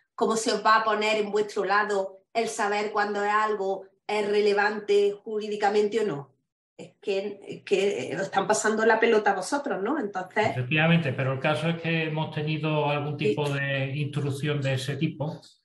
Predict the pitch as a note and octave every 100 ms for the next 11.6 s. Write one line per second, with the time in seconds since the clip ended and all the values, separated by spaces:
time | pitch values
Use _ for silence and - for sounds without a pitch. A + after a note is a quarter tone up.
0 | _ _ _ - - G3 G3 F#3+ G3 G#3
1 | G#3+ - G#3 G3 G3+ G#3 G#3+ - C4 B3+
2 | A#3+ A3+ - - D#3 D#3+ D#3 D#3+ D#3 D3+
3 | D#3 D#3 - - D#3+ - D#3 D3+ D#3 -
4 | D#3+ D#3+ E3 E3+ D3+ B2+ D#3 D3+ D3+ -
5 | - D3 C#3+ C#3 C#3+ C#3 C#3+ - C#3 C3+
6 | E3 E3 A#2 A#2 A2 C3+ D3+ F3+ G3 G#3
7 | - _ _ _ _ - F3+ F3+ F3 F3
8 | G3+ F#3+ - A3+ G#3+ G#3 G3+ G#3 G3+ A3+
9 | A3 G#3 G3+ G3 - _ C#4 - G#3+ G#3
10 | C#4 B3+ G3+ G3+ G3 G#3+ A#3+ A3+ G#3 G#3
11 | G#3+ G#3+ G#3+ C4+ G#4